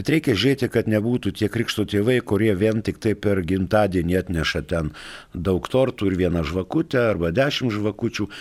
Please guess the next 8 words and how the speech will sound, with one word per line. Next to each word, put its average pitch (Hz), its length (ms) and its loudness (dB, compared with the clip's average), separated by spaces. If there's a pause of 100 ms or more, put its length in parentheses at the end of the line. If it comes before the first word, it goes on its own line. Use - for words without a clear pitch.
(160)
bet 101 160 -2
kad 98 240 -4
jie 127 220 0 (1300)
galėtų 110 560 2 (640)
auklėti 104 640 0 (400)
ir 107 220 2 (100)
auginti 104 760 2 (260)
vaiką. 73 540 -4